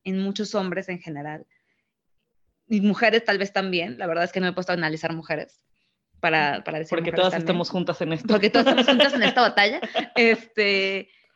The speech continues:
Speaker 1: de esta parte de cambiar y lo que están diciendo de sus red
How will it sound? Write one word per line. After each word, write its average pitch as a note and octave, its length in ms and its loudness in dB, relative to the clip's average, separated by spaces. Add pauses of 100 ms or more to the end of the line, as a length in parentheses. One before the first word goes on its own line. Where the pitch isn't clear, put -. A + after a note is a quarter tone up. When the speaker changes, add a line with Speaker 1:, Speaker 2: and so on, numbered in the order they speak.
(320)
Speaker 1:
de B3+ 120 6
esta C4 240 4
parte C#4+ 220 2
de C4+ 140 4
cambiar G#3+ 580 4
y G#3 60 2
lo - 100 -6
que - 80 -8
están A3+ 160 -6
diciendo A3+ 240 -4
de A3 60 -2
sus F#3+ 160 -10
red F#3+ 180 -6